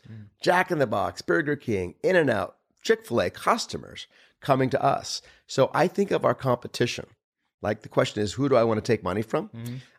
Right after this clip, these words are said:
Speaker 2: And I don't wish ill on any entrepreneur or business people. But what we really do wanna do is take money from restaurants that are serving animals.
Speaker 1: Mm.
Speaker 2: And we wanna take that money and we want it to go to a restaurant that is serving vegetables.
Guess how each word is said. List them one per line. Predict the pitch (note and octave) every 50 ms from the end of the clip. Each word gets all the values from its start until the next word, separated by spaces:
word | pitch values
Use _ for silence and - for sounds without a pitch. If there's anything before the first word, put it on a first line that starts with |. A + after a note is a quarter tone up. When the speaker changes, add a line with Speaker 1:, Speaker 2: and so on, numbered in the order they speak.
| _ _
Speaker 2:
And | A#2+ B2
I | A#2+
don't | A#2+ B2+ C3 B2
wish | C3 C#3 B2 - - - A#2+
ill | A#2+ A#2+ A#2+ - -
on | A2 F#2 F#2 - -
any | G2 G2+ G#2+ A2+ A2
entrepreneur | E2+ G#2+ A2 G#2+ - G#2+ - A2 G#2+ G#2+ G#2 G#2 G#2+ -
or | G#2
business | F#2 F2+ F#2+ F2+ G#2+ F#2 -
people. | - F#2 D#2+ - - - - - _ _ _ _ _ _ _
But | - - - A2+
what | A#2 G#2+
we | A2 G#2+ G#2
really | F#2+ A2 C#3 C3 B2 A#2
do | G#2 A#2 A#2
wanna | A2 G#2+ G2+ G2
do | D#2 A#2 A#2 G2+ F2+ F2+ F2+ E2 -
is | F#2 F#2 F2+ -
take | - - A#2 B2 -
money | A2 G#2 G2 G2 G#2
from | G2 - - F#2 F2+ F2 E2+ E2+ E2+ - _ _ _ _ _ _ -
restaurants | - A2+ A#2+ - - A2 F2+ E2+ F#2+ G#2+ - - - - - _
that | - F#2 F2
are | F2+
serving | - - G#2+ G2 F#2 G2+ G#2
animals. | G#2 A2+ A2 F2 E2 G2+ A2+ - - - -
Speaker 1:
Mm. | A#2+ A2+ A2 G#2+ A2+ - _ _ _ -
Speaker 2:
And | G#2+ G#2+
we | A2
wanna | A2 G#2 G2+ F#2 F#2+
take | - C3 A#2+ -
that | B2 -
money | A2+ A2 G#2 G#2 G#2 G#2 G#2+ - -
and | G2 F2+ F#2
we | F#2+
want | F#2+ F#2+ G2 F2+ -
it | -
to | -
go | - G2 F#2
to | - - -
a | F#2+
restaurant | F2+ G2 G2+ G2 - - G2+ F#2 E2 -
that | F#2 F2
is | F2 -
serving | - G2+ E2+ F2+ F2 E2+
vegetables. | D#2+ D#2 - - - D2+ C2+ C2+ - - -